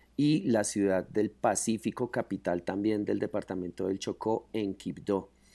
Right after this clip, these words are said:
Eh, una región además, eh,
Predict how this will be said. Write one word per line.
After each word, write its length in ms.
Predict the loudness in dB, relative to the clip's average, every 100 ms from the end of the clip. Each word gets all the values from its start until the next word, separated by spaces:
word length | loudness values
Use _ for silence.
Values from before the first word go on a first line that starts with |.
| -20 -20 -18 0
Eh, 340 | 4 4 2
una 280 | 0 2 2
región 380 | 4 2 0 0
además, 640 | 0 0 0 -2 -2 -4
eh, 340 | 0 0 2